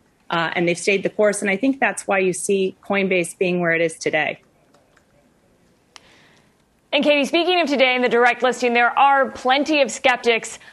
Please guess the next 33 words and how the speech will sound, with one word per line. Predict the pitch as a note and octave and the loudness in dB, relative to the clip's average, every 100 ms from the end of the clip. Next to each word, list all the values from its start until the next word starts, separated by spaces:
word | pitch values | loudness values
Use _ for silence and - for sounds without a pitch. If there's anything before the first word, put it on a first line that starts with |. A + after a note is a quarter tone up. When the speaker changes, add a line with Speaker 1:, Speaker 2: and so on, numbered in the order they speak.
| - | 0
Speaker 2:
on | D#4 | 2
the | F4 | 2
price | - D4+ C#4+ - | 2 0 0 0
tag | B3 G#3 G3+ | 0 0 -2
in | G#3 | -2
particular. | A3+ A3 A3+ G3 G3 | -2 -2 -2 -2 -2
Two | F#3+ F4 | 0 2
big | F#4+ E4 | 2 2
things | E4+ C#4 | 0 2
I've | C4 | 2
been | D#4 | 0
hearing | A#3 A3 A3 | 0 0 2
about | G#3 | 0
this | G#3 G#3 | 0 -2
week, | A3 G#3+ - - _ | -2 -4 -6 -20 _
transaction | - C4+ C4 B3+ C#4 - F#4 F4 | -2 0 2 2 2 0 -2 -2
fees | E4 D4+ D4 C4 | 0 2 2 0
and | A#3+ A#3+ | 0 2
that | A3 G3 G3+ | 0 0 2
revenue | C4+ C#4 D4+ D4+ D4+ - _ _ | 2 2 0 0 -2 -8 _ _
concentration. | - C#4 C#4 C#4 C4 C4 B3+ A3+ | -4 -2 0 -2 0 0 0 -2
How | B3 G4 | 0 0
should | A4+ | 0
investors | G#4+ B3+ C4+ - C4+ A#3 - - _ | 2 2 2 2 0 0 -8 -20 _
think | F4 B4+ | -2 2
about | A#4+ A4 | 2 2
the | D#4+ | 0
risk | A3+ C#4 F4+ F4 - | 0 0 0 -2 -2
that | B3+ B3+ | -2 0
others | B3 D4 E4+ D#4 | 2 2 0 -4
could | D#4 G#3+ - | -4 -4 -4
come | A3 C4 | -4 0
in, | B3 A#3 A#3 | 0 -2 -4